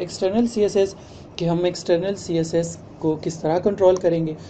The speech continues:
External सीएसएस का मेथड थोड़ा सा डिफरेंट है, तो इसको मैं यहाँ पे कर देता हूँ remove, क्योंकि ये हमें values यहाँ से नहीं चाहिए, बल्कि इसको copy करके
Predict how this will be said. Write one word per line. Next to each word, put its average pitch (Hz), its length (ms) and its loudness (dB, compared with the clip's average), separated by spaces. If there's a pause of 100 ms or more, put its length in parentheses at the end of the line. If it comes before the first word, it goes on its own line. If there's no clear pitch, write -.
(260)
External 196 460 0
सीएसएस 202 420 0
का 214 100 0
मेथड 170 340 -2 (120)
थोड़ा 202 240 4
सा 202 140 0
डिफरेंट 151 360 -4
है, 127 100 -10 (800)
तो - 140 -6
इसको 202 240 -4
मैं 202 80 -2
यहाँ 175 340 -2
पे 180 80 0
कर 160 200 -2
देता 151 260 -2
हूँ 151 200 -4
remove, 151 460 -4
क्योंकि 170 220 -6
ये 165 120 -2
हमें 160 180 -2
values 147 420 -4
यहाँ 143 200 -6
से 175 180 -6
नहीं 156 240 -4
चाहिए, 135 280 -8
बल्कि 165 200 0
इसको 214 160 -6
copy 214 300 4
करके 185 340 0